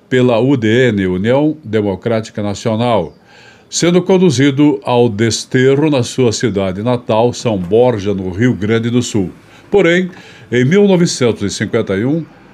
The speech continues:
retornaria à presidência concorrendo pelo Partido Trabalhista Brasileiro, P T B. Nesse mandato, alcançado pelo voto popular, lança as bases para a criação da Petrobras.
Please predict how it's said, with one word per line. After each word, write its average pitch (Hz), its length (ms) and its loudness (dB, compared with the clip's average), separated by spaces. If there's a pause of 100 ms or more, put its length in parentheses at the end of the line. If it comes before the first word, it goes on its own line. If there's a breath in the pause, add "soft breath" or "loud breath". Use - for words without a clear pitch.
(140)
retornaria 170 840 2
à 143 40 0
presidência 127 720 0
concorrendo 123 840 0 (500)
pelo 123 220 2
Partido 123 500 -2
Trabalhista 110 540 -2
Brasileiro, 98 520 -2 (140)
P 135 140 0
T 135 280 -2
B. 107 300 0 (540)
Nesse 95 260 -4
mandato, 117 480 0
alcançado 110 640 0
pelo 95 240 0
voto 92 300 -2
popular, 117 500 -2 (400 loud breath)
lança 147 400 0
as 151 80 0
bases 120 440 0
para 123 260 -2
a - 20 -4
criação 120 520 -2
da 107 140 -2
Petrobras. 120 920 -2